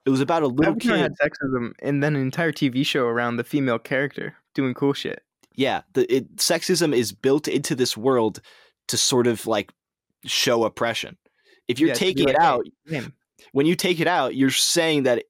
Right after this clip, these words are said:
Speaker 1: sexism isn't a problem we should address.
Speaker 2: I really hate the, um,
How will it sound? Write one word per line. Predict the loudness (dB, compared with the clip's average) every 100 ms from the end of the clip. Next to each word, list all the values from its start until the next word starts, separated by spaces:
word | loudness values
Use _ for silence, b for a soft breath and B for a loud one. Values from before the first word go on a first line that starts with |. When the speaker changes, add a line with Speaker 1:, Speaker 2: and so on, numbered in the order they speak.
| _
Speaker 1:
sexism | -2 0 0 0 0 0 0
isn't | 0 0
a | -2
problem | -2 -2 -2 -2
we | -2
should | 0 -2
address. | -2 -4 -4 -2 -4 -6 _ _ _ _ _ _ _ _ _ _ B -20 -8
Speaker 2:
I | -4
really | 0 2 0
hate | 0 0 0 -2
the, | -4 0 0 0
um, | 0 -4 -6 -10